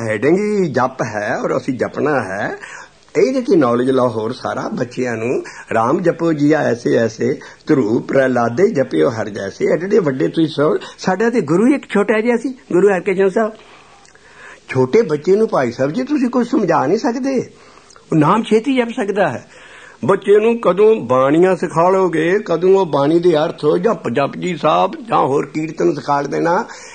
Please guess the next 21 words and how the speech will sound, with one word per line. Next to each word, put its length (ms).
ਇਹ 140
ਬੱਚੇ 360
ਤੇ 120
ਪਰਉਪਕਾਰ 600
ਨਹੀਂ 220
ਹੈ। 260
ਬੱਚੇ 440
ਨੂੰ, 340
ਅ, 320
ਅ, 40
ਨਾਮ 400
ਜਪਾਓ। 520
ਸਾਰੇ 320
ਕ-, 120
ਗੁਰੂ 320
ਘਰ 240
ਦੇ 160
ਵਿੱਚ 220
ਜਿੰਨਾ 320
ਪਹਿਲਾ 360
ਰਿਵਾਜ, 400